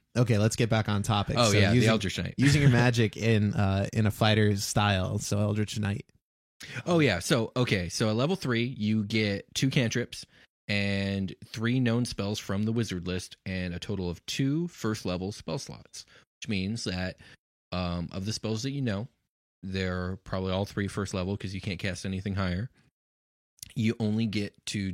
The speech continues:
Speaker 2: do it two times before you need to take a long rest, before you can do any other, uh, spell slinging, if you will, that's of a level higher than a cantrip.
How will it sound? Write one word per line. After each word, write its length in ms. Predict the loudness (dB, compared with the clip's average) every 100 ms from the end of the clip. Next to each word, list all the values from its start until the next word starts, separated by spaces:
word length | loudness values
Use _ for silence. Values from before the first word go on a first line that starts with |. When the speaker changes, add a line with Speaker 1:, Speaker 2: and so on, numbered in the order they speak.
| -6
Speaker 2:
do 240 | -6 -4
it 180 | -6 -8
two 200 | -8 -6
times 640 | -4 -4 -4 -4 -6 -8 -14 -10
before 320 | -8 -6 -4
you 120 | -4
need 200 | -4 -4
to 40 | -6
take 160 | -8
a 60 | -6
long 220 | -8 -8
rest, 440 | -10 -12 -14 -20 -20 _ -12
before 200 | -8 -8
you 60 |
can 120 | -8 -6
do 120 | -6
any 160 | -4 -6
other, 240 | -8 -10 _ -12 -8
uh, 280 | -8 -10 -14 -20 -18
spell 200 | -8 -8
slinging, 440 | -6 -8 -8 -6 -8
if 160 | -8
you 60 | -8
will, 280 | -8 -10 -14 -20 _ _ -8
that's 240 | -8 -8
of 220 | -8 -6 -4
a 260 | -4 -4
level 280 | -4 -4 -4
higher 340 | -6 -4 -4
than 120 | -4 -6
a 40 |
cantrip. 400 | -6 -8 -10